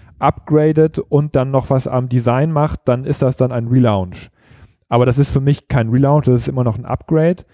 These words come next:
Ein Relaunch ist wirklich, wenn, wenn man von einem System auf das andere wechselt, also wenn sich auch, auch die Infrastruktur wechselt, äh, ändert, wenn sich die U R L,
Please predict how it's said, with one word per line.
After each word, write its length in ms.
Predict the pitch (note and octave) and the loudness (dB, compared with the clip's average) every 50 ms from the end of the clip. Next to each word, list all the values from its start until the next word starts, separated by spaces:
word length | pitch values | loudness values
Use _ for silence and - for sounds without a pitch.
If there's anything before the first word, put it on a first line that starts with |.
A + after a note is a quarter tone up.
| _ _ _ _ _ _ _ | _ _ _ _ _ _ _
Ein 100 | A#2 A2+ | -10 -2
Relaunch 420 | A2 B2 C#3+ D#3+ D#3 E3+ E3 - | 0 2 2 4 4 2 0 0
ist 220 | - C3 - - C3 | -4 -6 -6 -2 -2
wirklich, 360 | D3 - - D3+ D#3 - - | -2 0 0 -2 -2 0 0
wenn, 300 | C3 B2+ C3 B2+ B2+ C3 - _ _ _ _ _ _ | 0 0 0 -2 -8 -10 -14 _ _ _ _ _ _
wenn 120 | A#2 A#2+ | -4 -2
man 140 | B2+ B2 B2 | 0 -2 0
von 160 | - C3 - | 0 -2 -2
einem 260 | - A#2 B2+ D#3 E3+ | 0 0 2 2 2
System 380 | D#3 D3 C#3+ - - C#3+ C#3+ D3 | 2 0 0 0 0 -2 0 0
auf 100 | C3+ - | -2 0
das 160 | - A#2 - | -2 -4 -4
andere 440 | - - C3+ D3+ D#3+ D3 B2 A2+ G2+ | -4 -2 -2 0 2 2 2 2 2
wechselt, 440 | G#2 G2+ - - - G2 F2+ F2+ - | 0 -2 -2 -4 -4 -4 -4 -4 -2
also 160 | G#2 G#2 G#2 | 0 0 2
wenn 140 | A2 A2+ A#2+ | 2 0 0
sich 180 | A#2+ - - | -2 -4 -4
auch, 140 | A2 A2+ A#2 - _ - | -4 -4 -6 -6 _ -8
auch 160 | - A2+ G#2 - | -8 -8 -6 -6
die 160 | - - D3 | -6 -4 -2
Infrastruktur 760 | C#3+ E3+ - - C#3+ C3 - D3 C#3 - - C#3+ C3+ B2+ B2+ | -2 -2 0 0 -2 0 0 -2 -4 -2 0 2 2 2 2
wechselt, 460 | B2+ - - - C3 B2+ C3 - - | 0 -2 0 0 0 0 0 -4 -8
äh, 500 | - B2+ A#2+ A2+ A#2 - - A2+ A2+ A#2 | -4 -2 0 0 0 0 -2 -6 -8 -4
ändert, 420 | B2 C#3 D3+ D3+ C#3 C3 B2+ - | -2 0 2 2 2 2 2 2
wenn 140 | B2+ A#2+ A#2+ | 0 0 0
sich 140 | A#2 A2+ - | -2 -2 -2
die 140 | - B2 C3+ | -4 -6 -2
U 140 | C3 C3 | 0 -2
R 60 | C3 - | 0 2
L, 240 | C3+ D3+ E3 D#3 | 2 2 2 2